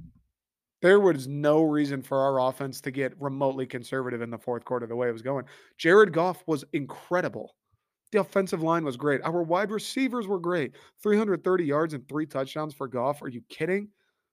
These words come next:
No reason to get conservative. D J Chark, welcome to Detroit. He played his biggest game as a Lion.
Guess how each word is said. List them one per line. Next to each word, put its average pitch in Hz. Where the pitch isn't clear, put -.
No 208
reason 127
to 165
get 147
conservative. 123
D 208
J 196
Chark, 170
welcome 165
to 147
Detroit. 135
He 185
played 156
his 139
biggest 131
game 127
as 120
a 123
Lion. 120